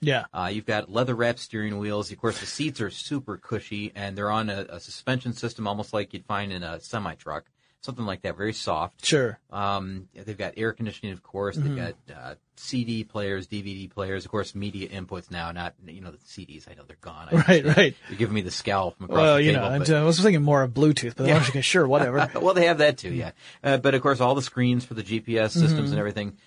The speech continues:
Speaker 2: They've got autonomous features, so you can go autopilot, you can go semi-autonomous, you can go fully autonomous in some cases.
Speaker 1: Mm-hmm.
Speaker 2: Um,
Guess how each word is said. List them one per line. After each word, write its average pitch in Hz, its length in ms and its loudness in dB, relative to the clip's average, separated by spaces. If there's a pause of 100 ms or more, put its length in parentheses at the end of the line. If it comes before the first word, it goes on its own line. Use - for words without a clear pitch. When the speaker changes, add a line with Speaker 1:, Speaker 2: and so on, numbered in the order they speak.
(340)
Speaker 2:
They've 123 160 2
got 113 220 2
autonomous 127 580 -4
features, 123 320 -4
so 113 80 -6
you 104 60 -8
can 101 100 -8
go 92 160 -4
autopilot, 117 640 2
you 101 60 -10
can 104 120 -10
go 90 280 -4 (360)
semi-autonomous, 131 640 -2
you 98 60 -10
can 87 100 -14
go 82 180 -12
fully 135 280 0
autonomous 123 560 0
in 113 60 -6
some 120 220 -4
cases. 113 500 -6
Speaker 1:
Mm-hmm. 113 220 -6 (220)
Speaker 2:
Um, 95 360 -6